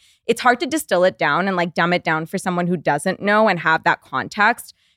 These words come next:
And I think, like, people lose other people when they're messaging something, when they have all this knowledge and they assume that the other person does as well. So this really, like, teaches you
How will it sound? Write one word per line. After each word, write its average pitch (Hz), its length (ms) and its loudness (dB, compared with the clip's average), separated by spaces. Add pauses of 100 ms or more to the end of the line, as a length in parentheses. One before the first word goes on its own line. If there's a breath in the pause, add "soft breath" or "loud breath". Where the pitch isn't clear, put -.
(140)
And 214 340 2
I 214 60 2
think, 240 240 0
like, 240 180 2
people 220 500 0
lose 226 460 2
other 190 240 2
people 208 480 0
when 185 160 2
they're 185 160 4
messaging 190 500 -2
something, 196 380 -2
when 190 160 2
they 170 160 4
have 196 240 2
all 190 140 4
this 190 180 -6
knowledge 190 240 0
and 185 160 -4
they 180 80 2
assume 175 400 -4
that 170 140 -2
the 175 80 0
other 156 160 0
person 175 260 -6
does 156 220 -2
as 165 120 -8
well. 151 120 0
So 214 120 -4
this 185 260 -2
really, 240 240 0
like, 240 180 2
teaches 208 360 -6
you 202 280 2